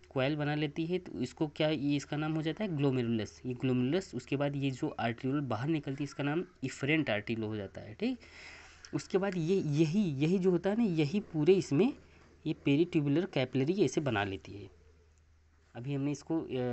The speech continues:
ऐसे कर दिया, आप लोग, अ, पहले से आप लोग बनाए होंगे, बना लीजिएगा। ये मतलब ये क्या है, ये थ्री डी स्ट्रक्चर में ये पूरा लपेटे हुए है ये कैपिलरी,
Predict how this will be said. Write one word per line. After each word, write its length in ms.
ऐसे 220
कर 200
दिया, 280
आप 140
लोग, 180
अ, 180
पहले 220
से 140
आप 140
लोग 160
बनाए 280
होंगे, 320
बना 280
लीजिएगा। 400
ये 100
मतलब 360
ये 120
क्या 160
है, 260
ये 80
थ्री 220
डी 140
स्ट्रक्चर 420
में 80
ये 160
पूरा 340
लपेटे 520
हुए 280
है 180
ये 140
कैपिलरी, 680